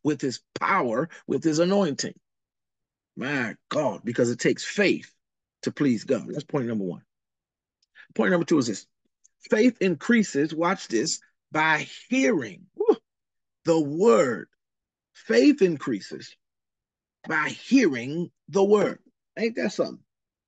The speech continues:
Your faith increases. You grow in faith by hearing the word. Romans chapter ten, verse seventeen says this, So then faith cometh by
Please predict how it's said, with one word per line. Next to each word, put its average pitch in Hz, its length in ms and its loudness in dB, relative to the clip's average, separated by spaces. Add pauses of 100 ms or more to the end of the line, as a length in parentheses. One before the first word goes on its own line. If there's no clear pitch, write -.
(140)
Your 180 160 0
faith 208 320 0
increases. 180 560 -4
You 185 60 -12
grow 220 340 0
in 170 120 -4
faith 165 380 -6
by 135 220 -2
hearing 214 460 -4
the 220 80 0
word. 214 340 -2 (1900)
Romans 208 300 0
chapter 185 260 -4
ten, 175 240 -2
verse 160 200 -4
seventeen 160 420 -6
says 147 300 -2
this, 143 240 2
So 165 220 0
then 180 280 0
faith 180 400 -4
cometh 180 420 -4
by 165 420 0